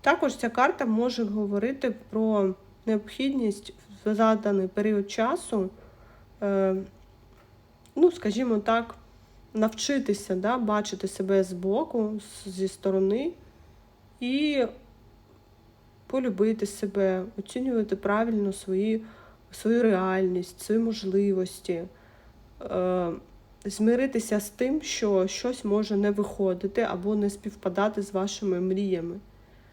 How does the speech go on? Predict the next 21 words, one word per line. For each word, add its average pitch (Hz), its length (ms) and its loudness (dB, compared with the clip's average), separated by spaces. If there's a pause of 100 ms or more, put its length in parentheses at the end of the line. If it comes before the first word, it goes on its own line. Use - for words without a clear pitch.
(260)
Ця - 120 -6
карта, 262 320 2
вона 208 200 2
повертає 208 640 0
до 196 240 2
реальності 202 840 -2
і 240 260 -2 (1040)
вимушує 220 880 -2
вас 220 360 0
шукати 202 840 -2 (760)
певні 196 600 2 (560)
цінності 262 920 -2 (840)
в - 120 -16
тому, 277 280 2
що 220 180 -2
ви 214 140 2
вже 214 180 2
маєте 214 420 4
на 190 120 4
даному 202 460 2
етапі. 185 500 -4